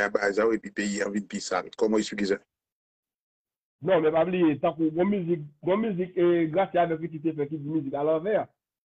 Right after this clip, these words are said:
Speaker 2: Sa vle di ou pran doktè, ou mete l, ou, ou pran doktè, ou mete l nan, nan boulanje, ou bien ou mete l nan, nan famasi,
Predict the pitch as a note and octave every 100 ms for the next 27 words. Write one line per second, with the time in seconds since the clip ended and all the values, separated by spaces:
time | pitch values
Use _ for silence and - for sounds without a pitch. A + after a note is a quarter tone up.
0 | _ _ _ D3+ E3 F#3+ F3+ F3+ F3 F3+
1 | F3+ F3 E3 F3 E3+ D#3+ - F3+ A3+ G3
2 | F#3+ G3 - F3+ E3 E3+ F#3+ F3+ F3+ E3+
3 | E3 D#3 D3 - _ _ - D#3+ F3+ G3
4 | E3 D#3+ F3 F3+ F3 F3+ E3 E3 D#3+ D#3+
5 | D3+ - D#3+ E3 E3+ E3+ F3+